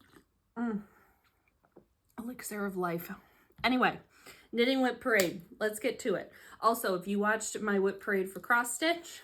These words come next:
one, I apologize because I realized it was hard to see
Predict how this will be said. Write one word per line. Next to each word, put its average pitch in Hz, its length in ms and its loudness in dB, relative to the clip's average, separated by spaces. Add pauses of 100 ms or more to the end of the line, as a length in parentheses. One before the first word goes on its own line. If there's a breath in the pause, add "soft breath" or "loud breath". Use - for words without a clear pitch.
one, 208 420 0
I - 140 -2
apologize 208 720 -2
because 180 420 -6
I 180 40 -2
realized 185 420 -2
it - 80 -8
was 165 120 -10
hard 196 280 -2
to 190 60 -6
see 185 440 -4